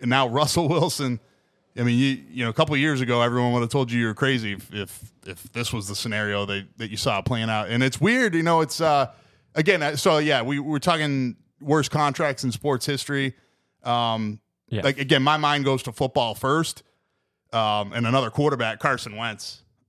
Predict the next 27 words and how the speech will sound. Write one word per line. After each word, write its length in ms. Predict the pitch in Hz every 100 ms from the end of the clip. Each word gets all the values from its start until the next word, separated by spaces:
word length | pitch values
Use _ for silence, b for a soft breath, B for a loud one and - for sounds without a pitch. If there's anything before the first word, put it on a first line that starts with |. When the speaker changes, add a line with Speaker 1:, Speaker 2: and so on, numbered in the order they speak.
| _ _
Speaker 1:
Uh, 280 | 107 101 95
that 120 | 107
was 100 | 117
a 40 | 98
hundred 260 | 151 147
and 80 | 131
twenty-eight 420 | 143 151 139 135
million, 380 | 123 131 135 135
almost 360 | 123 131 117 -
all 200 | 117 123
of 80 | 120
it 140 | 117
guaranteed 720 | 120 120 120 107 127 123 123 117
for 140 | 107
four 380 | - - 127 117
years. 500 | 113 113 117 120 - _ _ _ _ _
Uh, 300 | 104 101 98
the 160 | 95 127
Eagles 200 | 127 120
had 160 | 127 110
to 40 |
eat 200 | 113 123
a 40 |
lot 240 | 117 120 117
of 60 |
that 180 | 117 113
money 340 | 107 117 131